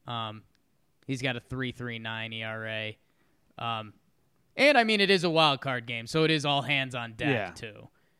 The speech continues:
Speaker 1: Um, but, I mean, man, if the Nats can have home field and they can go, like,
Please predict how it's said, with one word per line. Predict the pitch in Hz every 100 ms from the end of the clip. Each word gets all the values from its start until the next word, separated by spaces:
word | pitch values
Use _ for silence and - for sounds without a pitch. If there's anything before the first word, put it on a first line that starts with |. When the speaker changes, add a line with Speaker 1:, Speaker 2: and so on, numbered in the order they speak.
| _ _ - -
Speaker 1:
Um, | 113 107 104 _ _
but, | 147 139
I | 143
mean, | 139 120 -
man, | 123 135 208 180 - _
if | 139 -
the | 135
Nats | 131 135 180 214
can | - 180
have | 170 147
home | - 131 165 170
field | - 131 151 202 170
and | 127
they | 123 156
can | 190 175
go, | 165 156
like, | 135 120 120